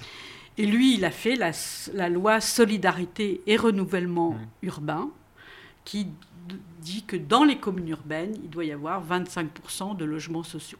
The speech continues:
Speaker 1: Là aussi, bataille homérique au Parlement. Mais c'est, c'était incroyable. Il y avait Gilles Carrès qui, qui disait, « Mais vous allez nous faire les bars soviétiques, la Karl Marx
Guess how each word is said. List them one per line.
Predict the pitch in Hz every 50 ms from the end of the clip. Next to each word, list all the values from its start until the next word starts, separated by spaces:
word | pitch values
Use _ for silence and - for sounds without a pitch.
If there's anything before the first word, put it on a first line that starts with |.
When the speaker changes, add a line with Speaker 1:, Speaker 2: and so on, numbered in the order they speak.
| -
Speaker 1:
Là | - 165 180 185
aussi, | 220 208 208 - - 233 190 156 147 139
bataille | 180 180 180 - - 220 208 208 196 196 - _ _ -
homérique | 262 277 277 277 254 254 254 247 226 214 262 277 254 262 - -
au | 190
Parlement. | 185 - 185 185 202 220 240 240 254 262 226 175 165 - - - - - - - - - 180
Mais | 170 170
c'est, | - - 190 180
c'était | - - - - 196 180 - - 285 277 262 226 - - - - _ _ _ _ _ _ _ _ - -
incroyable. | 208 202 - - - 262 285 294 302 285 262 208 185 175
Il | 170 160 165 160
y | 156 165
avait | 165 160 175 175
Gilles | 160 160 208 202 202
Carrès | 196 233 226 226 262 262 262 233 - -
qui, | - - 180 165 156 151 147 -
qui | - 170
disait, « | 156 156 180 175 180 214 240 240 233 202
Mais | 190 175
vous | 156 165 180 175
allez | 175 165 170 170
nous | 170 180 170
faire | - - 220 196 185 170
les | 165 156
bars | 151 156 202 202 196 185 165 - -
soviétiques, | - - - 214 196 190 240 247 247 - 339 339 302 - - -
la | 190 151 151 160 165 165 165
Karl | - - - 226 196 214
Marx | 214 226 226 214 - - - -